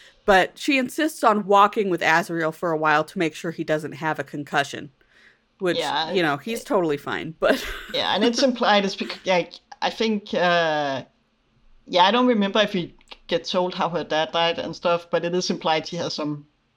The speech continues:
Speaker 2: like, trauma about car crashes, I think.
Speaker 1: Oh, I actually didn't pick up on that, but I could definitely see that.
Speaker 2: I mean, I, I assumed that was why she was so, like, over-involved in it.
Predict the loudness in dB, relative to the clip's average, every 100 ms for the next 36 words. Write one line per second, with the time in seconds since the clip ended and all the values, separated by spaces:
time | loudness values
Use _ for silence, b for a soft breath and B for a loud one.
0 | _ -14 -14 -14 -6 -4 -2 -2 -2 -4
1 | -6 -8 -4 -2 -2 -4 -4 -6 -8 -6
2 | -6 -6 -12 -20 _ _ _ _ _ _
3 | _ _ _ _ 0 4 6 4 0 -2
4 | 2 2 0 -4 0 2 2 2 0 0
5 | 0 -2 -2 -4 -4 -4 -2 -2 -2 -4
6 | -2 -2 -4 _ b b 2 4 4 6
7 | 6 6 4 4 0 0 0 -2 -2 -2
8 | -2 -4 -6 -4 0 2 4 0 -6 -4
9 | -4 -4 -4 -6 -2 0 0 0 0 -2
10 | -2 -4 -4 -6